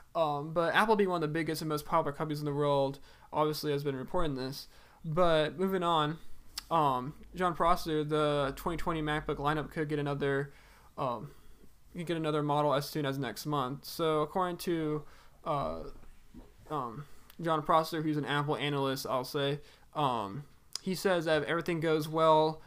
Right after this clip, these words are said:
new thirteen inch MacBook Pro codenamed J two two three coming next month. And he also put out a note saying that, no, it's a refresh to the current thirteen inch, so the bigger fourteen inch display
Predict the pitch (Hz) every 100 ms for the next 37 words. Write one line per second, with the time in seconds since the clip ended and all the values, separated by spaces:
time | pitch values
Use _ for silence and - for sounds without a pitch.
0 | - 147 180 175 - 170 156 175 160 165
1 | 151 151 151 - - 160 151 - 175 170
2 | 160 160 151 196 151 160 175 165 175 -
3 | - 180 165 151 143 175 190 170 - -
4 | - - 170 151 127 - 165 170 147 147
5 | - - - - - 175 175 156 160 170
6 | 151 135 143 147 139 - 160 147 143 143
7 | 139 135 131 - - - 165 170 156 123
8 | 165 147 165 165 170 156 156 151 220 190
9 | - 151 151 147 143 113 - - 170 160
10 | 147 143 165 156 185 180 165 151 151 -
11 | 151 147 147